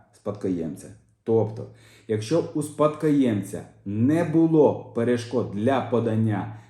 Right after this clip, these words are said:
заяви, а він не скористався правом на прийняття спадщини через відсутність інформації про смерть спадкодавця, то правових підстав для визначення додаткового строку для прийняття спадщини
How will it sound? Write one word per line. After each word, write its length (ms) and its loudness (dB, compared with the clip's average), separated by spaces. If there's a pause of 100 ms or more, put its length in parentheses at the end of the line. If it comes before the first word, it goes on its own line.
заяви, 640 -2 (260)
а 140 0
він 320 4 (160)
не 420 2
скористався 760 -4
правом 480 0 (340)
на 200 0
прийняття 560 -2
спадщини 640 -6
через 340 -2 (320)
відсутність 800 0
інформації 840 -2
про 200 2
смерть 880 0
спадкодавця, 1000 -4 (420)
то 140 -2
правових 880 4
підстав 720 -4 (140)
для 400 0 (240)
визначення 760 0
додаткового 800 -2
строку 560 -4
для 380 0
прийняття 520 -4
спадщини 680 -6